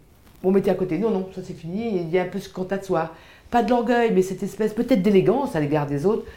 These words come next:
pour ne pas les embêter avec votre vie. Non, c'est terminé, ok. Et qu'est-ce qu'il en a pensé lui-même ? Je n'en sais rien. Et je connais mon mari depuis trente-cinq ans. Et on est vraiment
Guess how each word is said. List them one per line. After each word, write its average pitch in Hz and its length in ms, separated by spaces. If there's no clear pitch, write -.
pour 196 100
ne 208 80
pas 214 180
les 185 200
embêter 180 440
avec 156 200
votre 147 260
vie. 127 280
Non, 156 200
c'est 185 120
terminé, 180 340
ok. 151 200
Et 170 300
qu'est-ce 262 200
qu'il 226 120
en 208 60
a 202 60
pensé 180 360
lui-même ? 151 400
Je - 120
n'en 151 140
sais 147 220
rien. 202 460
Et 190 60
je 156 80
connais 180 160
mon 160 100
mari 170 280
depuis 190 580
trente-cinq 208 520
ans. 254 260
Et 185 80
on 190 120
est 190 80
vraiment 196 460